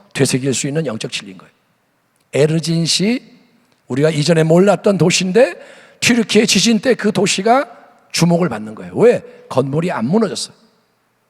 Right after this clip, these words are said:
별거 없는 조그만 도시인데 건물이 하나도 안 무너졌어요. 왜냐? 내진 설계를 다 해놓은 거예요. 그냥 지금 여러분, 우리가 "하나님 믿습니다,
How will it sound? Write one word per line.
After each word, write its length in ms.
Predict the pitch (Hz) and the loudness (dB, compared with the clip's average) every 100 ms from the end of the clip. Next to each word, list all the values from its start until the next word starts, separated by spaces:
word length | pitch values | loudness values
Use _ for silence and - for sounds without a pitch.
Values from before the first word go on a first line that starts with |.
| - | -6
별거 360 | 185 202 226 208 | -2 0 2 2
없는 260 | 202 233 | 2 0
조그만 380 | - 269 285 254 | -2 -2 0 2
도시인데 480 | 240 - 269 285 349 - - _ _ _ | 2 2 0 -2 -4 -12 -20 _ _ _
건물이 380 | - 226 247 220 | -2 0 0 0
하나도 400 | 180 - 349 302 | -2 0 0 2
안 140 | 165 | -2
무너졌어요. 480 | 160 160 131 - - - _ | -4 -4 -6 -6 -10 -16 _
왜냐? 460 | - 135 202 185 - - - _ _ - | -2 2 2 2 -2 -10 -20 _ _ -4
내진 400 | 123 139 139 147 | 2 2 2 -2
설계를 320 | - 139 135 | -4 -6 -8
다 80 | - | -10
해놓은 280 | 165 160 | -8 -10
거예요. 180 | 113 - _ _ _ _ _ _ _ _ _ _ _ _ _ _ _ _ | -12 -20 _ _ _ _ _ _ _ _ _ _ _ _ _ _ _ _
그냥 320 | - 247 262 | -2 0 0
지금 340 | - 214 233 233 | 0 0 2 2
여러분, 260 | 208 226 | 0 -2
우리가 760 | 202 196 185 196 156 - - - | -2 0 2 2 0 -4 -20 -12
"하나님 400 | - 214 202 190 | -4 -2 -2 0
믿습니다, 960 | 170 - - 311 240 165 143 156 143 | 0 0 0 -2 -4 -6 -8 -10 -14